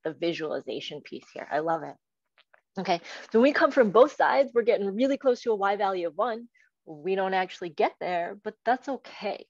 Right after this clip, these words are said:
right? We still need to acknowledge the fact that we're getting close to a value. Perfect. Okay, now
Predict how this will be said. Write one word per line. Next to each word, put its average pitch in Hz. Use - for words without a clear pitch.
right? 151
We 185
still 214
need 196
to 180
acknowledge 170
the 151
fact 139
that 131
we're 156
getting 147
close 170
to -
a -
value. -
Perfect. -
Okay, -
now 208